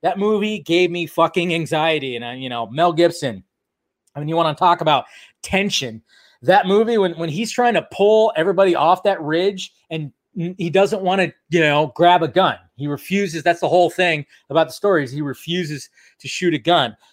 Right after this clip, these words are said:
but he's trying to get all these guys off that ridge. And my God, I had so much anxiety with that movie. Whew. Uh, Edward, "Hey, Dave,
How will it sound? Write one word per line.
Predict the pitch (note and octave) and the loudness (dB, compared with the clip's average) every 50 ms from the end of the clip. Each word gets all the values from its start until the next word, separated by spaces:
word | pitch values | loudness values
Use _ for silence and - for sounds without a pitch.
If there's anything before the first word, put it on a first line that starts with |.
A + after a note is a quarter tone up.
| _ _ | _ _
but | - D#3 | -6 -6
he's | D3+ - | -6 -4
trying | - G3 F#3+ G3 | -2 0 0 0
to | F3 C#3+ | -2 -4
get | A2 - - F#3 G3+ | -4 -2 0 0 2
all | - F3+ F3+ | 4 4 4
these | F3+ D#3+ D#3+ - - | 4 2 -4 -6 -2
guys | - F3+ F3+ F#3 E3 E3+ | 0 2 2 2 2 0
off | E3+ E3 - | -4 -2 -2
that | F3 D3 C#3+ | -2 -4 -2
ridge. | C3 C#3+ E3+ F3 E3+ - | -4 -4 -4 -4 -4 -4
And | D#3+ D#3+ D3+ C#3+ | -4 -6 -2 0
my | D#3+ F3 F3+ E3 C#3+ | 2 2 2 2 0
God, | A2+ - E3 E3 E3 D#3 D3 C3+ | -2 -2 -2 0 2 2 2 2
I | B2+ | 0
had | A2+ C3+ D3+ C#3+ B2 - | 0 0 0 -2 -2 -4
so | - - - G#3 G#3 F#3+ | -10 -4 0 2 2 2
much | E3+ D3+ - | 2 -2 -2
anxiety | D#3 D3 B2+ G#2+ C#3+ C#3+ C#3+ C3+ B2+ B2 | -6 -6 -2 0 2 2 2 2 0 -2
with | A#2+ A#2+ - | -4 -4 -4
that | B2 A#2 A#2+ | -4 -4 -4
movie. | C3 C3+ C3+ B2 A2+ G2+ - _ _ _ _ _ _ _ _ _ _ - - - | -6 -6 -4 -4 -6 -8 -10 _ _ _ _ _ _ _ _ _ _ -14 -4 2
Whew. | A3+ G#3+ E3 - - - - _ _ _ _ _ _ _ _ _ _ _ _ _ _ _ _ _ _ _ _ _ _ _ _ _ _ _ _ _ _ _ _ _ _ _ _ - | 4 4 4 4 0 -6 -18 _ _ _ _ _ _ _ _ _ _ _ _ _ _ _ _ _ _ _ _ _ _ _ _ _ _ _ _ _ _ _ _ _ _ _ _ 0
Uh, | E3 G3 G3+ G3+ G3+ G3 G3 F#3+ F#3 F3+ F3 F3 | 4 4 6 6 6 8 8 6 6 6 6 4
Edward, | A3+ C4+ B3+ G#3+ E3+ C#3 | 4 4 4 4 4 4
"Hey, | C3+ G#3+ A#3 | 2 0 0
Dave, | D#3+ F#3+ G3 G#3+ A#3 A#3 A3+ F3+ | 0 0 0 4 4 4 2 2